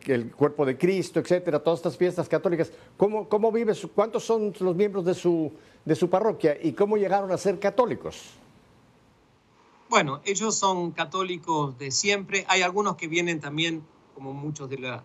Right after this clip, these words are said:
Speaker 2: de Medio Oriente, han quedado en la ortodoxia y después han vuelto a la Iglesia Católica.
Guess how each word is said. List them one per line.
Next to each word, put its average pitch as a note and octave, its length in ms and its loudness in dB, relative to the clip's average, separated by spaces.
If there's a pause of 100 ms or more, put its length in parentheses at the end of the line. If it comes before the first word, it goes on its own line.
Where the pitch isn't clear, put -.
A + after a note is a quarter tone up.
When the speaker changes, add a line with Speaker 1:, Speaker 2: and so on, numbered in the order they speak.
(120)
Speaker 2:
de A#2+ 120 -16
Medio C3 220 -6
Oriente, E3 320 -2
han D3 120 -4
quedado D3+ 400 2
en D3 60 -2
la C#3+ 60 0
ortodoxia D3+ 540 -2
y D3 60 -4
después C#3+ 320 -2
han C#3 200 -2
vuelto D3+ 360 0
a C#3 40 -6
la C3+ 60 -6
Iglesia C3+ 320 -8
Católica. D3 500 -8